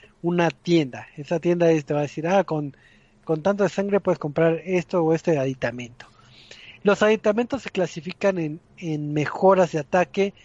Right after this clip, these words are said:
mejoras de vida, mejoras de habilidades y mejoras, este, pasivas, por ejemplo, o de defensa. Entonces, va a estar limitado, si no mal recuerdo, como a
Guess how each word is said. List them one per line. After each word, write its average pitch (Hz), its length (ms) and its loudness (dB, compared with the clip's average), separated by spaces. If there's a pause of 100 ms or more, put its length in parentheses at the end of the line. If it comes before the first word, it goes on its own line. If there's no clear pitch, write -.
(200)
mejoras 170 600 0
de 156 140 -2
vida, 180 460 -2
mejoras 165 460 0
de 170 80 -4
habilidades 160 640 -2 (520)
y 131 1000 -4
mejoras, 143 520 2
este, 127 520 -2 (100)
pasivas, 131 480 2
por 127 120 -2
ejemplo, 131 360 -6
o 139 100 2
de 135 120 4
defensa. 135 480 2 (420)
Entonces, 185 500 2 (480)
va 202 60 4
a 214 40 4
estar 240 240 -2
limitado, 190 460 0
si 175 120 -14
no 170 140 -6
mal 190 180 -2
recuerdo, 175 360 -6
como 143 260 -8
a - 60 -12